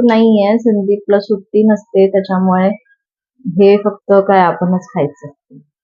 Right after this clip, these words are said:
म्हणजे मी आणि आयुष. दिसत नाही. <laughs> आंब्याचा रस पण छान तयार झाला. त्यानंतर इथे कुरडी पापड पण तळून झालेले आहे. अ, हे आहे, याच्यामध्ये कोथिंबीर टाकायची राहिली. आणि हा आहे जिरा राईस, त्याचं प्रेशर थोडं जायचंय अजून.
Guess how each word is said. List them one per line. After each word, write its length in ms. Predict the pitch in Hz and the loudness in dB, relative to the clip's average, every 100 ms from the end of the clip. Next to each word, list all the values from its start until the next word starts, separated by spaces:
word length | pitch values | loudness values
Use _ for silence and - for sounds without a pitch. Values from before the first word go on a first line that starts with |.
| _ _ _ - | _ _ _ 0
म्हणजे 240 | 196 185 190 | 2 4 4
मी 160 | 208 | 4
आणि 220 | 185 180 | 4 2
आयुष. 560 | 208 165 151 165 - - _ _ _ _ _ _ _ | 2 2 -2 -6 -10 -14 _ _ _ _ _ _ _
दिसत 240 | 175 170 | -8 -4
नाही. 460 | 277 - - - - _ - | -2 -2 -4 -10 -20 _ -4
<laughs> 520 | 240 - - _ - _ _ - | -2 -2 -4 _ -20 _ _ -2
आंब्याचा 460 | 202 196 196 196 | 2 4 2 2
रस 240 | 202 202 - | 2 0 0
पण 120 | 240 | 0
छान 240 | 240 240 240 | 0 2 2
तयार 260 | 240 196 214 | 2 2 2
झाला. 420 | 240 247 226 226 | 2 2 2 2
त्यानंतर 460 | 269 247 220 202 214 | 0 0 -2 -2 -2
इथे 380 | 214 220 220 220 | 0 0 2 2
कुरडी 320 | 220 208 208 | 2 2 2
पापड 340 | 214 202 202 196 | 2 -2 -2 -2
पण 140 | 214 | 0
तळून 340 | 220 202 185 208 | 2 2 2 2
झालेले 420 | 214 202 196 196 | 2 2 2 0
आहे. 320 | 202 196 202 254 - 359 403 | 0 0 0 0 -2 -4 -4
अ, 340 | 403 - 196 190 185 185 180 180 160 | -4 -6 0 2 4 4 2 0 -2
हे 200 | - 202 | -2 2
आहे, 180 | 190 202 | 4 2
याच्यामध्ये 340 | 196 208 214 | 2 2 2
कोथिंबीर 480 | 214 180 185 175 175 | 2 2 0 0 0
टाकायची 400 | 160 170 165 180 | -2 -2 -4 -2
राहिली. 440 | 175 165 185 240 - _ _ 175 | -2 -2 -2 -6 -10 _ _ -4
आणि 300 | 180 185 185 | 0 2 2
हा 220 | 196 196 | 2 0
आहे 240 | 180 202 | 2 0
जिरा 560 | 320 - 190 185 170 165 | 0 -4 0 2 2 2
राईस, 220 | 160 233 | 2 0
त्याचं 480 | - - 185 170 185 | -4 -8 -8 -2 -4
प्रेशर 420 | 190 180 - 185 | 0 -2 0 -4
थोडं 300 | 185 202 185 | 0 0 2
जायचंय 440 | 175 165 180 - | 2 0 0 0
अजून. 380 | 185 170 180 208 | 0 0 0 -4